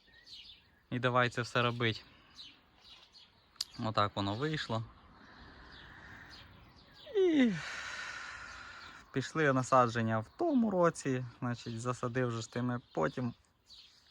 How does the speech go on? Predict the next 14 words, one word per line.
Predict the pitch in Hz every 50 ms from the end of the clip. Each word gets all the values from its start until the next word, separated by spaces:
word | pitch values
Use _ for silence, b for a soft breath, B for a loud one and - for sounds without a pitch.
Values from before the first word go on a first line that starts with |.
| - - _ _ -
уже | 135 123 123 135 127 117 110 - - -
на | 131 127 139
осінь | 139 143 143 135 127 - 131 120 120 123 - -
в | -
тому | 127 120 123 123 120
році | 123 117 110 - - 113 - B B B B B B B B B B -
поназамовляв, | - 123 127 127 123 127 127 131 131 127 131 135 131 123 120 120 120 - - 101
е, | 113 113 117 113 113 117 120 120 120 120 120 123 117 117
черенків | - - 147 151 165 165 170 - - 208 190 180 170 156 147 143 - - -
у | 139 131
різних | 131 131 127 123 131 127 120 - 131
людей | 127 123 127 123 120 123
вже, | 120 117 120 117 123 120 120 117 - 131 135 139 151 165 - - -
ну, | 151 139 131 127 131